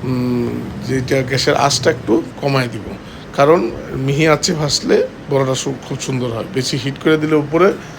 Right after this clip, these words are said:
পুড়ে যেতে পারে, তার লিগে আপনারা মিহি আঁচে বানাবেন। যা তেলটা গরম হয়ে,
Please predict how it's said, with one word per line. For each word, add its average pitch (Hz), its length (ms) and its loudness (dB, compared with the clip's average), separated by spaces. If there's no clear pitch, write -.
পুড়ে 165 200 6
যেতে - 220 2
পারে, 180 300 4
তার - 100 2
লিগে 151 200 2
আপনারা 160 340 2
মিহি 151 260 4
আঁচে 131 200 2
বানাবেন। 120 440 -2
যা 123 160 2
তেলটা 156 200 4
গরম 151 240 4
হয়ে, 156 160 2